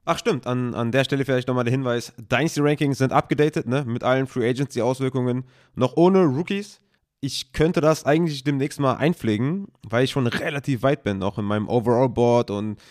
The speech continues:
ich habe eigentlich so gut wie alle Running Backs, Wide Receiver und Quarterbacks durch. Tight End bin ich noch nicht so gut bewandert, ehrlich gesagt.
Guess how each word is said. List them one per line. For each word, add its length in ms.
ich 60
habe 140
eigentlich 180
so 80
gut 180
wie 160
alle 200
Running 280
Backs, 160
Wide 200
Receiver 580
und 100
Quarterbacks 460
durch. 380
Tight 320
End 140
bin 120
ich 80
noch 80
nicht 140
so 200
gut 280
bewandert, 380
ehrlich 200
gesagt. 380